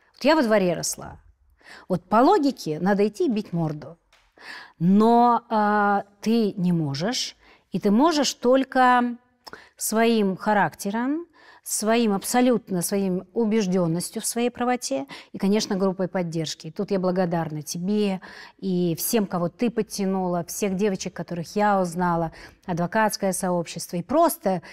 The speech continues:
девчонки, которые объединились вокруг, которые выходили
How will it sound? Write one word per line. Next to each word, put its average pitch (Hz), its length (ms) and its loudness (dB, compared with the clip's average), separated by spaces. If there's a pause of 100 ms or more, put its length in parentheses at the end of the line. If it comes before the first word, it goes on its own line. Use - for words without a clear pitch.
(300)
девчонки, 226 680 2
которые 202 340 2
объединились 208 680 0
вокруг, 202 420 -2
которые 185 320 -2
выходили 202 880 0